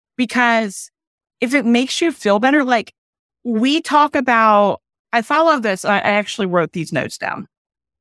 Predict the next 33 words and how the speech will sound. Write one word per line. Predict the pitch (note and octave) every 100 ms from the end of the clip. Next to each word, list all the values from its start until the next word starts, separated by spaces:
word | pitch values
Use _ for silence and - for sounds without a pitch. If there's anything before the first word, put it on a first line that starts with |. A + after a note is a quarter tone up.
| _ _ -
I |
follow | A3+ C4+ D4+ D#4 D4 B3+ - _ -
someone | - A3+ A3
on | G3
Instagram, | - F#3 - F#3 F3+ F3 E3+ E3 E3
Doctor | F#3 - G3
Amen, | - F3 E3+ E3 E3 E3 - F#3+ -
Doctor | F#3 G3+ A#3 A3+
Daniel | F#3+ F3+ F3+ F#3 -
Amen. | E3+ E3+ E3 D#3+
If | E3 F#3
you | E3+ E3+ E3+ E3+ D#3+ _ - - -
look | G#3+ A3+
him | A3
up, | C3+ -
he's | F#3+
written | G3+ D#3+
a | E3
ton | - D4
of | B3+
books. | F#3 F3+ -
He | -
talks | G#3 A3+
about | - B3
A | G3+
D | G#3
H | G3 -
D. | F#3+ E3+ E3+
He | G3
talks | G3 G3 A3+
about | G3 F#3 F3 C#3 _ _ _ _ _ E3
brain | G#3+ G#3+ A3+ A3
health. | F#3+ E3+ - -